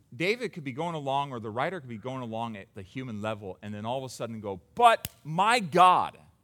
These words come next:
And I love that what, uh, happens, I believe it's Psalm seventy-three, where he's going over and over about all, you know, "I've confessed this on my sin, and I've done right, and I've tried to live a righteous life, and I look at the wicked, and they're prospering, and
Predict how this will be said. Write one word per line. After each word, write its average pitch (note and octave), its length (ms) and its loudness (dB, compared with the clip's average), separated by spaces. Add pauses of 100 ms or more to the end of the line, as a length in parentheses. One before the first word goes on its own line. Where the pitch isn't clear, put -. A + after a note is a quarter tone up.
(380)
And A#2+ 80 -4
I C#3 40 0
love A3 260 6
that G#3 160 4
what, E3 240 -2
uh, D3+ 240 -8
happens, D3 420 -4
I C#3 60 -8
believe C#3+ 280 -4
it's C3 140 -12
Psalm D3 320 -4
seventy-three, C#3 760 -8 (260)
where D#3+ 200 0
he's C#3+ 300 -6
going F#3+ 380 0
over F#3+ 440 6
and D3 80 -6
over D#3+ 260 0
about C#3 300 2
all, G3+ 580 6 (200)
you D3+ 100 -6
know, B2 200 -4
"I've G3 380 6
confessed E3+ 580 -2
this D3 220 -10 (100)
on C#3 140 -4
my C3 120 -4
sin, B2 320 -8
and G#2+ 120 -8
I've G3+ 340 4
done F#3 240 2
right, C3+ 320 0
and A#2 100 -8
I've D3+ 140 0
tried A3 300 4
to A3 60 2
live G3 220 2
a F3+ 60 2
righteous E3 480 0
life, D#3+ 280 2
and C3+ 80 -4
I C3 40 -2
look G#3 240 0
at F#3+ 80 -8
the F3+ 120 0
wicked, F3 400 -2
and C#3+ 160 -4
they're A3+ 140 2
prospering, G3+ 800 0 (340)
and F3 200 0